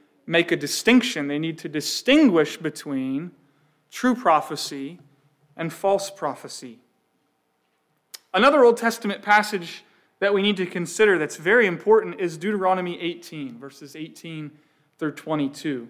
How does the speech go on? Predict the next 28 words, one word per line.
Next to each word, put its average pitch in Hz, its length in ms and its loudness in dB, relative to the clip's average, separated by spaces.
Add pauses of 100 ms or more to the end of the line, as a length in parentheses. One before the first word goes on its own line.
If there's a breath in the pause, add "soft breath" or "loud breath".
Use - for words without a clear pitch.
(540)
This 175 80 -18
is 180 60 -10
a 185 60 0
lengthier 180 460 0
passage, 170 540 0
but 156 120 -4
I'm 160 120 -2
going 175 180 -2
to 175 80 0
read 175 160 0
it - 240 0 (300 loud breath)
so 170 240 0
we 165 160 0
know 170 160 2
what 175 100 4
it 175 80 0
says. 180 560 2
"I 180 140 6
will 180 180 4
raise 180 320 2
up 196 240 2
for 185 100 -4
them," 175 380 2
this 185 180 -4
is 175 220 0
the 170 140 -4
Lord 170 280 -2
speaking, 170 600 -8